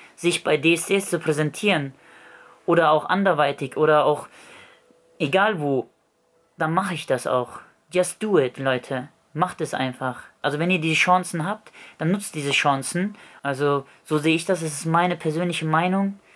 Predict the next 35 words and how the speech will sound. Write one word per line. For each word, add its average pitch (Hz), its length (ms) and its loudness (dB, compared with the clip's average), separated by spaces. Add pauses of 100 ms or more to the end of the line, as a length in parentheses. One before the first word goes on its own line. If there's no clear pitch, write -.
(220)
Das 151 140 -6
ist 165 160 -6
meine 175 360 0
Sicht 170 300 -6
der 170 80 0
Dinge. 196 420 -2 (800)
Und, 156 380 0
ähm, 147 480 0 (1040)
ja. 190 180 0 (1600)
Ähm, 190 420 4
was 202 160 0
ich - 100 -6
noch 202 140 0
sagen 196 280 2
wollte, 190 280 2
also 170 380 0 (120)
nochmal 185 520 2
recht 208 260 -2
herzlichen 180 400 -2
Dank 190 240 -2
für 165 80 -2
die 147 80 -4
positive 160 500 2
Rückmeldung, 185 520 0
die 175 80 -2
ich 160 100 -6
erhalten 175 440 0
habe. 175 380 2 (440)
Ich - 80 -8
habe 175 100 -2
gesehen, 175 500 2 (280)
sehr 185 220 0
viele 180 200 -2
positive 165 480 2
Kommentare. 180 760 0